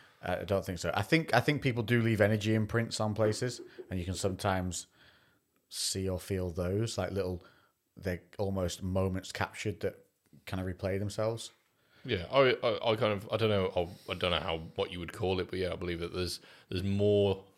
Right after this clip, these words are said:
Speaker 2: that we can't see. But in terms of, yeah, ghosts, I
Speaker 1: Yeah,
Speaker 2: don't, I
Speaker 1: there's
Speaker 2: don't think so.
Speaker 1: definitely, de-, if you think this is all there is, well, I'm, I feel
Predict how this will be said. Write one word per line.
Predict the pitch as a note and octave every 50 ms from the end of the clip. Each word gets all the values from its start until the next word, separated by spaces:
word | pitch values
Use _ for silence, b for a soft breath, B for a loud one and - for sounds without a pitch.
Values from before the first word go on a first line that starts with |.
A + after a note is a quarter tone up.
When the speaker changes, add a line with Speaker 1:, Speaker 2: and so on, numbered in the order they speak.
| _ _
Speaker 2:
that | - G2
we | F#2+ F#2+ F#2+ F2
can't | - - G2+ F2+ F2 E2+ -
see. | - - - F#2+ F2 A2 A2 - B B B B B B B _
But | - F2+ F2 -
in | E2+
terms | E2+ - G#2+ F2+ F2 E2+ F2
of, | F2+ E2+ -
yeah, | F#2+ F2+ E2 F#2+ - - -
ghosts, | - E2+ E2+ - - - -
I |
Speaker 1:
Yeah, | B2 G2+ F#2
Speaker 2:
don't, | - - -
I |
Speaker 1:
there's | - G2+
Speaker 2:
don't | F2 -
think | - - -
so. | D3
Speaker 1:
definitely, | C3 A#2+ - - C#3+ C#3 C3 A#2
de-, | G#2 - G#2 F#2+ -
if | A#2+ G#2 C3+
you | F3 G#3
think | G3 G3+ - - G#2 F2 D#2 -
this | E2 E2 - -
is | F2+ F2
all | F#2+ F#2+ G2
there | G2 G2 F2+ E2+
is, | D2+ D2 D2+ - - - - _ _ b b b b b b b b b b b b _ _ _ _ _ _ - A2+ E2 D#2+
well, | E2 D#2+ D#2 D#2+ D#2+
I'm, | D#2+ D#2 D2 -
I | D#2+
feel | - - F2 E2